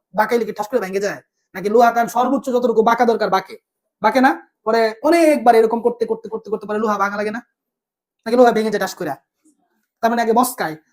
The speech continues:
মস্কানোর বহু পরে মস্কাইতে, মস্কাইতে ভাঙা লাগে, তাই তো? কিন্তু এমন এমন বস্তু আছে যেগুলাকে তুমি যদি মস্কাইতে চাও, মস্কাবে না, বরং কি ঠাস করে কি ভেঙে যাবে। একটা গ্লাস নিছো, একটা গ্লাস নিয়ে এমনি ধরে তুমি চাপ দিছো, মনে হচ্ছে গ্লাসটা মানে স্কুইজ হবে, স্কুইজ হবে, না ঠাস করে ফাটে যাবে।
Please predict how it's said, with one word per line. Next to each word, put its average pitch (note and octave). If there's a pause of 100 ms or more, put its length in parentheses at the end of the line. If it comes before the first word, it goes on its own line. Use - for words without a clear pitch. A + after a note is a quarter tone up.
(160)
মস্কানোর C4
বহু B3+
পরে B3+
মস্কাইতে, C#4
মস্কাইতে A#3+
ভাঙা -
লাগে, C3+ (640)
তাই B3
তো? A#3+
কিন্তু A3+
এমন C#4+
এমন D#4+
বস্তু C#4+
আছে A#3+ (200)
যেগুলাকে B3+
তুমি B3
যদি C4
মস্কাইতে B3+
চাও, - (220)
মস্কাবে A3+
না, D3
বরং G#3
কি F3 (100)
ঠাস G#3
করে B3+
কি E3 (420)
ভেঙে A3+
যাবে। D3+
একটা A3+
গ্লাস A3
নিছো, -
একটা -
গ্লাস A3
নিয়ে C4 (540)
এমনি A3+
ধরে A#3
তুমি A3+
চাপ A#3
দিছো, F#3
মনে G#3+
হচ্ছে F#3
গ্লাসটা F3+
মানে G3
স্কুইজ A3+
হবে, D3+
স্কুইজ A#3+
হবে, B3+ (320)
না A#3
ঠাস C#4
করে C#4
ফাটে B3+
যাবে। F3+